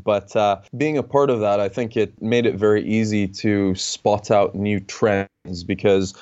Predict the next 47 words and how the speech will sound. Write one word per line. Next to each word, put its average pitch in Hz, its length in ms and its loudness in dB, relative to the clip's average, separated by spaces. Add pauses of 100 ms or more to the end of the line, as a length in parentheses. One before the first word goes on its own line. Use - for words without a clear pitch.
(200)
large 127 280 4
organizations, 104 760 0
as 92 100 -6
much 107 220 -2
as 95 240 0
people 98 260 -4
criticize 95 580 0
them, 92 360 -2
banking 107 360 0
in 92 100 -2
particular, 95 640 0 (140)
on 98 260 0
how 98 680 2 (140)
not 117 440 0
nimble 110 520 -2
they 95 260 2
are, 101 640 0
may 147 320 0
be 139 140 2
true 131 260 0
to 113 220 -4
an 101 100 -2
extent, 98 560 -2
but 104 120 4
I 101 120 2
think 107 320 -2 (300)
in 110 120 2
order 120 200 4
for 113 180 -2
any 113 260 0
of 98 140 -2
them 98 220 -2
to, 95 340 2
to - 160 -6
succeed 101 560 0
and 95 160 2
I 92 80 0
think 98 260 -2
to 98 80 -4
stay 104 300 0
alive, 95 600 2
they 98 120 0
need 98 200 -2
to 95 100 -6
be 98 160 2
able 95 220 2
to 95 340 0